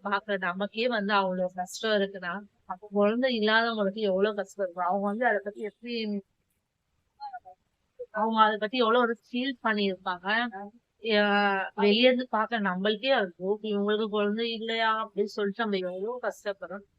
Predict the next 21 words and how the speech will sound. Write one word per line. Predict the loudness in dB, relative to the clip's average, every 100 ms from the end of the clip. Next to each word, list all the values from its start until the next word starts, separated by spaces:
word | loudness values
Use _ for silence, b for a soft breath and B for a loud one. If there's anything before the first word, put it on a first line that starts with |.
| _ -6
அப்ப | -2 0 2 2 2 2
அந்த | 2 0 0 0
ஒரு | 0 -2
கப்பலுக்கு | -8 -10 -6 -6 -2
வந்து | -2 0
எவ்வளவு | 0 2 4 4
கஷ்டமா | 0 -2 -6 -6 -2
இருக்கும். | -4 -6 -10 -12 _ _ -6
மத்த | -6 -6 -4 -2 0 -2 -4 -2
பேரெல்லாம் | -2 2 2 4
பார்க்கும்போது, | 0 0 -2 -2 -2 0 -4 -4 _ _ _ _ _ _ _ _ _ _ _ _ _ _ -10
மத்த | -4 0
பேரெல்லாம் | 2 4 4 4
பார்க்கும்போது | 0 0 0
அவங்களுக்கு | 0 2 2 2
வந்து | 0
கஷ்டமா | -4 -8 -4 -2 0
தான் | 2 2
இருக்கும். | 0 2
யாருக்கும் | 2 4 0 0 -4
கஷ்டப்படாம, | -4 -2 2 4 4